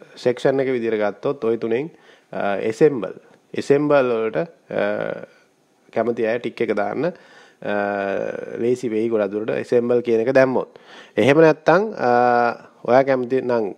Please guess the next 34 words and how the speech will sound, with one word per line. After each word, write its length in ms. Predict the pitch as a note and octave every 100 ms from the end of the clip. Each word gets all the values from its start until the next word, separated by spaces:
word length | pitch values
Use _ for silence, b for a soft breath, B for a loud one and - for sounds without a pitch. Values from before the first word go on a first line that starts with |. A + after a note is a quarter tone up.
| -
මිනුම් 340 | G#2+ A2+ D3
වලට 220 | B2+ F#2+
ඒක 180 | A#2 D3
ප්‍රශ්නයක් 440 | D3 D3 E3 E3+ F3
නෑ. 160 | F#3+
මිනුම් 320 | A2+ G2 F#2+
කරන්න 260 | G2 G2 G2+
පුළුවන් 260 | G#2+ A#2+ D3+
අය 160 | F3+ G#3+
ඉන්නවා. 240 | G#3 D#3 - B B B B -
මිනුම් 220 | G#2 A#2
කරන්න 280 | C3+ A2+ G2
පුළුවන් 300 | G2+ F#2 F#2
කෙනෙක් 280 | F2+ -
ඉන්නවා 240 | F#2 F2 E2
නම් 180 | A#2 D#3+ _ -
ඒකෙන් 360 | G2 - A2
චාන්ස් 340 | G#2+ A2 C3+ C#3
එකක් 240 | C3 B2
එයි 120 | A2
කියලා 160 | G#2 G#2
හිතන 260 | G#2+ A2 G2
කෙනෙක් 300 | G2+ F#2+ F#2+
ඉන්නවා. 160 | F#2+
තමයි 280 | F#2+ F3 F#3+
චාන්ස් 260 | D#3+ D3+ D#3
එකක් 140 | D3
එන්න 140 | D3
පුළුවන්. 220 | C#3 C#3+ B2
මොකද 220 | A#2 A2+
ඇසෙම්බල් 460 | G#2+ C3 B2+ B2
අය 160 | B2 A2+
ගොඩක් 340 | G#2 A2+ G#2+ -
දැම්මොත්, 440 | A#2+ A#2+ G2+ C3+